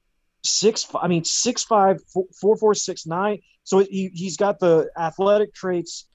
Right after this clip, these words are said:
He's got the production. It's a, a matter of him adjusting to the N F L level of competition and the N F L level of talent.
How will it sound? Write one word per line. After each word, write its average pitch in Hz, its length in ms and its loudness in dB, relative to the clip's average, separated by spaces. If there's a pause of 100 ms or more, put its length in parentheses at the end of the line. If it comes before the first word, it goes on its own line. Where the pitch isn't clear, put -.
(260)
He's 160 260 -6
got 175 340 2
the 170 140 -4
production. 156 960 -2 (240)
It's 165 140 -8
a, 175 300 0
a 165 60 -2
matter 175 440 2
of 160 140 -4
him 165 180 0
adjusting 165 840 -2 (100)
to 151 120 -10
the 151 260 -8
N 156 120 -4
F 160 180 -2
L 151 260 4
level 143 400 0
of 135 120 -8
competition 135 720 -6 (300)
and 151 120 0
the 156 120 0
N 160 100 0
F 151 160 0
L 139 180 4
level 127 320 0
of - 120 -8
talent. 120 400 -6